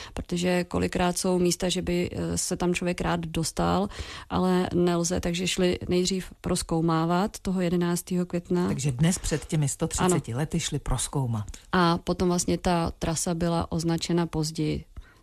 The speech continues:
Speaker 1: Byla označena až devátého července.
Speaker 2: Proč zrovna tahle trasa?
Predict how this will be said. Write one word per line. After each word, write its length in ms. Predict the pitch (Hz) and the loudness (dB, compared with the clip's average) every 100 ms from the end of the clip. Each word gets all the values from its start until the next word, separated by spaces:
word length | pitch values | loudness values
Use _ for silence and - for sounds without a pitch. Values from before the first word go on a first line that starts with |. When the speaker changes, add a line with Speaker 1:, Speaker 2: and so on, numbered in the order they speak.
| - - | -20 -10
Speaker 1:
Byla 180 | - | -8
označena 640 | 170 165 160 - 160 156 156 | -4 -2 -2 0 0 0 0
až 420 | 160 156 - - | -4 -4 -4 -4
devátého 560 | 160 156 151 156 151 151 | -4 -2 -2 -4 -4 -4
července. 560 | - 143 143 139 - - - - | -6 -4 -2 -2 -4 -8 -6 2
Speaker 2:
Proč 220 | 131 139 | 4 4
zrovna 400 | 123 135 147 165 | 2 4 4 2
tahle 340 | 180 120 190 | 0 -2 -2
trasa? 520 | - 285 - - 107 | -2 -4 -4 -4 -6